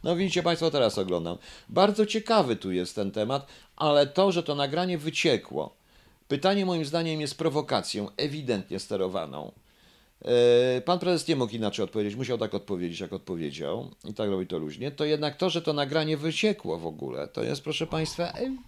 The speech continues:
to powiedziałem, pis niech szuka, niech nie nazywa mnie wrogiem, ale niech szuka wrogów w swoich własnych szeregach.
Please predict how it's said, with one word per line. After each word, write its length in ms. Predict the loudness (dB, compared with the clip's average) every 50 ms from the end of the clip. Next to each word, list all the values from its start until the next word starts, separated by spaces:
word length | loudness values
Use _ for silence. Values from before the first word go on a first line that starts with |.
| -20 -20 -20 -20 -20 -20 -20 -20 _ -20 -20 -8 -2
to 140 | -2 0 2
powiedziałem, 540 | 4 6 6 6 8 8 8 8 8 6
pis 220 | 4 4 0 4 4
niech 160 | 4 4 6
szuka, 240 | 4 4 6 6 6
niech 240 | 6 6 6 6 4
nie 120 | 4 6
nazywa 380 | 6 6 6 6 6 6 6 6
mnie 220 | 8 8 6 6
wrogiem, 560 | 6 8 8 8 6 6 2 -2 -2 -6 -8 -12 -14 -16 -18 -18 -18 -20 -20 -8 _
ale 180 | 0 2 4
niech 140 | 4 2 2
szuka 260 | 0 0 2 4 4
wrogów 380 | 4 6 6 6 6 4 4 4
w 40 | 0
swoich 360 | 2 4 6 6 6 6 6
własnych 320 | 4 4 4 4 0 0
szeregach. 600 | 0 2 2 4 4 2 2 0 -4 -8 -10 -14